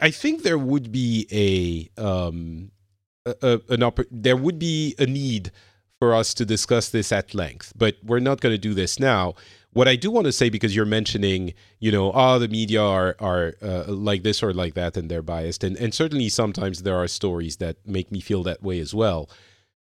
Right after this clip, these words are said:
But it was a little bit, uh, um, I, I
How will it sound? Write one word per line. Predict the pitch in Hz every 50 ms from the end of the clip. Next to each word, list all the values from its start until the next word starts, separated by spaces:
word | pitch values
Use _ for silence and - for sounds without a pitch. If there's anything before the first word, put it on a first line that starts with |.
| _ _ _ _ _ _ _ _ _ _ _ _ _ _ _
But | 117 104 95 147 151 165
it | 160 - -
was | 170 190 190 165 160
a | 170 147
little | 151 175 226 311 302
bit, | 226 170 151 135 117 - - - - - - _ _ _
uh, | - 135 123 123 113 -
um, | 123 120 117 110 107 104 95 98 95 95 92 90 90 85 - _ _ _ _ _ _ _ _ _ - _
I, | - 147 175 - -
I | - 151